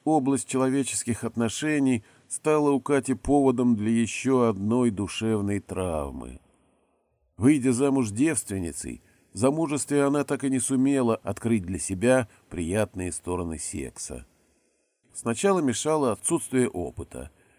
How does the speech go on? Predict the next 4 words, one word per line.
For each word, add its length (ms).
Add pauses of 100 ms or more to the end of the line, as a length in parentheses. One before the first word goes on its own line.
(120)
и 120
многочисленные 920
юношеские 720
комплексы, 800